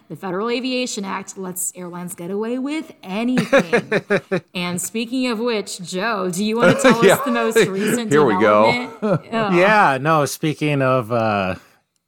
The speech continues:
Speaker 3: government agencies being vague and delaying things. Uh, a couple years ago now, Congress directed the F A A, the Federal Aviation Administration,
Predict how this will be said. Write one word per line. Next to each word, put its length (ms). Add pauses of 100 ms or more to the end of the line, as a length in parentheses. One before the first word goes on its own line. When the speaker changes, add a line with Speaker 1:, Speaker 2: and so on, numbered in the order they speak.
(100)
Speaker 3:
government 600 (540)
agencies 840
being 440
vague 480
and 200
delaying 500
things. 500
Uh, 360
a 20 (640)
couple 240
years 300
ago 280
now, 380
Congress 800 (220)
directed 720
the 460
F 240
A 340
A, 40
the 140
Federal 460
Aviation 540
Administration, 1000